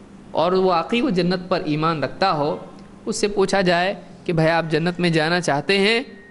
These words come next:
तो एक आम मुसलमान भी, चाहे कितना ही अनपढ़ क्यों ना हो, वो ये नहीं कहेगा, 'मैं जन्नत में नहीं जाना चाहता।'" तो सहाबा को इस पर ताज्जुब हुआ कि जब आपने कहा, "मेरा हर उम्मती जन्नत में जाएगा, हाँ, लेकिन वो जो जाने से इनकार कर दे।"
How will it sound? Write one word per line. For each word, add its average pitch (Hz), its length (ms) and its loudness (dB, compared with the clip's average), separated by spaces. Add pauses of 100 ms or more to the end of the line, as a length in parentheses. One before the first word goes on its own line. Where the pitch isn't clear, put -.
(200)
तो - 60 -2
एक 339 240 0
आम 247 320 0
मुसलमान 180 720 0
भी, 202 160 0
चाहे 190 300 0
कितना 196 300 -2
ही 277 100 2
अनपढ़ 240 320 0
क्यों 208 200 0
ना 190 80 2
हो, 139 280 -4 (180)
वो 208 80 2
ये 220 100 2
नहीं 302 160 -2
कहेगा, 285 380 2
'मैं 226 140 0
जन्नत 214 280 -2
में 220 80 -2
नहीं 220 100 2
जाना 196 240 0
चाहता।'" 135 320 -10 (640)
तो 262 60 0
सहाबा 277 380 2
को 294 120 -2
इस - 80 -4
पर 262 140 0
ताज्जुब 233 420 -2
हुआ 120 260 -8 (580)
कि - 80 0
जब 175 140 2
आपने 190 300 0
कहा, 185 360 0 (280)
"मेरा 220 240 2
हर 240 200 0
उम्मती 240 420 -4
जन्नत 240 360 -2
में 233 100 0
जाएगा, 220 560 0
हाँ, 208 200 0
लेकिन 185 260 -2
वो 220 240 2
जो 202 240 0
जाने 180 340 0
से 202 100 0
इनकार 214 320 0
कर 208 140 -4
दे।" 220 180 -8